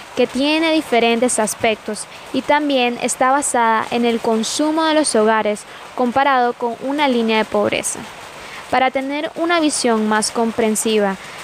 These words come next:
de otras condiciones que afectan el nivel y la calidad de vida de las personas, y se ha completado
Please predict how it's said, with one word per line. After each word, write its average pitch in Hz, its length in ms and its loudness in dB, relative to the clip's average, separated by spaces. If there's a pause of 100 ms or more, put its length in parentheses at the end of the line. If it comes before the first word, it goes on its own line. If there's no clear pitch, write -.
(120)
de 247 160 4
otras 220 420 2
condiciones 220 680 -2
que - 120 -4
afectan 208 580 -2
el 226 160 2
nivel 233 460 2
y 233 80 -2
la 226 140 2
calidad 233 440 2
de 262 160 4
vida 226 300 4
de 208 100 2
las 208 160 -2
personas, 233 600 0 (380)
y 269 80 -2
se 262 160 2
ha 254 160 2
completado 262 920 0